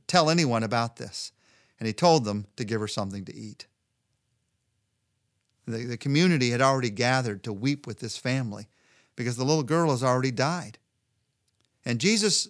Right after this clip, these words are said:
speaks before Jairus even has a chance to plead, "Why didn't you get here more quickly? Why didn't you stop?"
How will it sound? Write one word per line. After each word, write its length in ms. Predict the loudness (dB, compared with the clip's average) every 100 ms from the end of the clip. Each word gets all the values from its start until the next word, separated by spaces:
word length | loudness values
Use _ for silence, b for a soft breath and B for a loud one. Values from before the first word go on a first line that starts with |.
| _
speaks 640 | -6 -6 0 2 2 -2
before 520 | -6 -6 2 4 4 2
Jairus 420 | 4 4 4 0
even 240 | -2 0 2
has 180 | 2 0
a 40 |
chance 360 | -2 -2 -2 -4
to 80 | -12
plead, 400 | 0 4 4 4
"Why 160 | 4
didn't 220 | 4 0 -4
you 60 |
get 140 | -4 -4
here 120 | -4
more 180 | -4 -4
quickly? 420 | -8 -4 -4 -6 B B B
Why 160 | 4
didn't 220 | 4 2 -2
you 60 |
stop?" 640 | -2 -2 2 2 2 -4